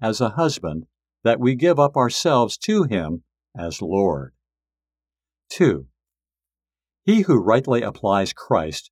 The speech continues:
derives virtue from him. The woman in the gospel, having touched Christ, felt virtue coming from him, and her fountain of blood was dried up.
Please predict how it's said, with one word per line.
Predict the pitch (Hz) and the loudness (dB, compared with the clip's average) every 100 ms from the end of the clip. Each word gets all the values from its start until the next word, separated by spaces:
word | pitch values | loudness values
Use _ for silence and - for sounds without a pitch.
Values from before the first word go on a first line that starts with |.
| 117 | -4
derives | 110 101 117 123 113 | 0 2 4 2 0
virtue | 113 110 180 - 95 90 98 | -2 0 0 0 -6 -6 -8
from | - 147 135 | -4 -2 0
him. | 104 82 69 _ _ _ _ _ _ _ - | -4 -8 -10 _ _ _ _ _ _ _ -2
The | 110 | 0
woman | 117 190 202 185 | 4 4 4 0
in | 120 | -2
the | 104 | -2
gospel, | 95 92 95 - 73 76 _ _ - | 0 0 -2 -6 -12 -12 _ _ -4
having | 120 127 107 | -2 0 -2
touched | - 160 - - | 0 -2 -2 -12
Christ, | - 147 101 80 - - _ _ _ | -8 -2 0 -2 -10 -16 _ _ _
felt | 127 131 113 | 2 2 0
virtue | 110 165 - 143 135 | 0 0 0 -6 -2
coming | 135 120 117 | -2 0 -2
from | - 147 131 98 | -4 -2 -2 -4
him, | 85 69 - _ _ _ _ - | -6 -8 -18 _ _ _ _ -8
and | 104 101 | -4 0
her | 95 | -2
fountain | - 110 123 151 147 | 0 -2 0 -2 -2
of | 143 120 | -2 -2
blood | 147 120 80 85 - - | 0 2 0 -6 -16 0
was | 127 120 | 0 0
dried | 101 101 98 98 - - | -2 0 0 -2 -6 -10
up. | 80 | -12